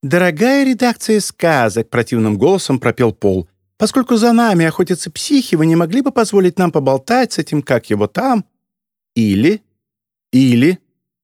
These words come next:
или». Бриджит выдержала эффектную паузу. Пол ждал с улыбкой, вопросительно подняв брови.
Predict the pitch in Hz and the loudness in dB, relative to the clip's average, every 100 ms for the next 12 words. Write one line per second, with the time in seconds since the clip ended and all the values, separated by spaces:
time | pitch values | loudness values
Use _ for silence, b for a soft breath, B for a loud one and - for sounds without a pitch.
0 | _ _ - 220 190 98 85 80 80 _ | _ _ -4 -2 0 -2 -4 -8 -12 _
1 | _ _ _ _ - 92 139 113 117 87 | _ _ _ _ -10 -2 0 0 -4 0
2 | 156 175 147 160 170 - 135 - 135 123 | 0 2 0 0 0 0 -2 0 -2 -2
3 | - 113 101 92 78 73 - - - _ | 0 0 -2 -4 -6 -8 -14 -20 -20 _
4 | _ _ _ _ _ - 123 98 95 104 | _ _ _ _ _ 0 0 0 0 -2
5 | - 98 104 156 - 165 127 139 127 107 | -2 -2 0 0 0 -2 0 -2 0 -2
6 | - 151 165 151 104 92 101 80 87 78 | -2 -2 0 0 -2 -2 -2 -2 -4 -6
7 | 73 | -10